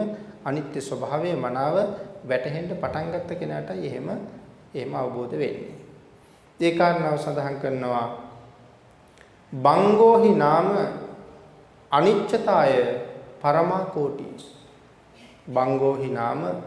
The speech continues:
අනිච්චතාය පරමා කෝටි. අනිත්‍යතාවය උපරිම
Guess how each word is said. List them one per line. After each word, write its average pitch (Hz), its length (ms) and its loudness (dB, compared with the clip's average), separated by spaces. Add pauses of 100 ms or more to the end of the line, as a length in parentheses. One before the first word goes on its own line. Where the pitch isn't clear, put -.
(200)
අනිච්චතාය 143 840 -4
පරමා 131 460 -4
කෝටි. - 400 -8 (1120)
අනිත්‍යතාවය 220 1000 4 (720)
උපරිම 226 540 6